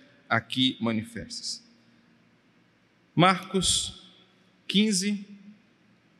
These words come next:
verso trinta e nove, diz assim o versículo:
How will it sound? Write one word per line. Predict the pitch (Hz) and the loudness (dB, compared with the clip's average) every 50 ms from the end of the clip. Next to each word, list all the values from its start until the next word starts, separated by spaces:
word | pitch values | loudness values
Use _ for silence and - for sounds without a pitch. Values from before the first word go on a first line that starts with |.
| _ _ | _ _
verso | - 143 156 156 160 147 - - - - 156 156 160 151 - - - - - _ _ _ _ _ _ - | 2 4 4 4 4 4 2 0 0 0 0 -2 -2 -6 -12 -18 -20 -20 -20 _ _ _ _ _ _ 4
trinta | 170 190 185 165 160 | 4 4 6 4 4
e | 131 | 4
nove, | 123 120 113 104 98 95 - - - - - - - - - - _ _ _ _ _ _ | 4 4 4 2 0 -2 -8 -16 -16 -18 -20 -20 -20 -20 -20 -20 _ _ _ _ _ _
diz | - 135 147 127 | -2 0 0 2
assim | 139 120 - - 135 131 123 - | 0 0 -2 -2 -2 -4 -4 -6
o | - 113 | -8 -6
versículo: | 117 110 - - - 95 - - | -6 -4 -4 -6 -8 -8 -12 -18